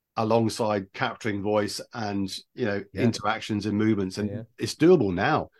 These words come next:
Speaker 1: It isn't you, I get it, but, you know, there's
Speaker 2: Yeah, if
Speaker 1: deep
Speaker 2: you've
Speaker 1: fakes
Speaker 2: got
Speaker 1: that have been around
Speaker 2: access
Speaker 1: for a
Speaker 2: to
Speaker 1: while.
Speaker 2: the
Speaker 1: It's, yeah.
Speaker 2: Yeah, if you've got access to, uh, if you've got fairly, I mean, it's not even deep pockets, reasonably deep pockets for the compute power.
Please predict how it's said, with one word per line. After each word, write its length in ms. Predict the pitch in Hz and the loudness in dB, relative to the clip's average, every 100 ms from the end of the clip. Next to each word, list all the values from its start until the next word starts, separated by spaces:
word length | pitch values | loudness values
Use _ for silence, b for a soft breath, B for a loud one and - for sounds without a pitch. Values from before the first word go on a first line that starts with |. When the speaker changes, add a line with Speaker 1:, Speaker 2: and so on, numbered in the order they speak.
| - | 0
Speaker 1:
It 80 | 135 | 4
isn't 240 | 196 160 | 6 4
you, 240 | 147 110 98 | 4 6 4
I 80 | |
get 220 | 95 107 92 | 2 2 2
it, 160 | 131 | 0
but, 240 | 117 107 - _ _ _ _ _ _ | 0 -2 -2 _ _ _ _ _ _
you 120 | 117 | 0
know, 220 | 98 101 107 _ _ _ _ - | 2 0 -2 _ _ _ _ -4
there's 160 | 101 113 | -2 0
Speaker 2:
Yeah, 80 | |
if 80 | 113 | 0
Speaker 1:
deep 100 | 107 | 0
Speaker 2:
you've 60 | 165 | 2
Speaker 1:
fakes 140 | 113 | 2
Speaker 2:
got 80 | - | 4
Speaker 1:
that 60 | 113 | 2
have 60 | 101 | 2
been 80 | 110 | 4
around 120 | 107 | 2
Speaker 2:
access 100 | 107 | 2
Speaker 1:
for 40 | |
a 40 | 101 | 0
Speaker 2:
to 60 | |
Speaker 1:
while. 280 | 117 113 110 | 4 4 4
Speaker 2:
the 60 | 101 | 0
Speaker 1:
It's, 380 | - - - - | -4 -12 -16 -8
yeah. 200 | 113 139 - _ _ _ _ _ _ _ | -4 -4 -8 _ _ _ _ _ _ _
Speaker 2:
Yeah, 140 | 139 101 | -4 -4
if 160 | - | -4
you've 140 | 135 131 | -6 -2
got 140 | 95 | -2
access 360 | 101 - 98 - | -2 -6 -8 -6
to, 280 | 110 101 | -4 -2
uh, 140 | 95 92 | -2 -4
if 120 | 107 - | -6 -6
you've 140 | 113 | -4
got 240 | - 101 - | 0 -2 2
fairly, 460 | 110 98 92 90 _ _ _ _ _ _ _ - | 2 2 0 -2 _ _ _ _ _ _ _ -6
I 80 | |
mean, 140 | 117 113 | -2 -2
it's 140 | - | 0
not 120 | 156 | -2
even 220 | 117 98 82 | 0 -2 -2
deep 220 | 110 - | -4 -4
pockets, 420 | 80 - - - | -12 -12 -12 -4
reasonably 400 | 151 123 80 71 | -2 -2 -6 -10
deep 220 | 78 71 | -10 -10
pockets 280 | 76 - 78 | -10 -10 -10
for 100 | - | -12
the 60 | - | -10
compute 440 | 92 - 104 - | -10 -4 -4 -4
power. 360 | - 71 101 | -10 -10 -10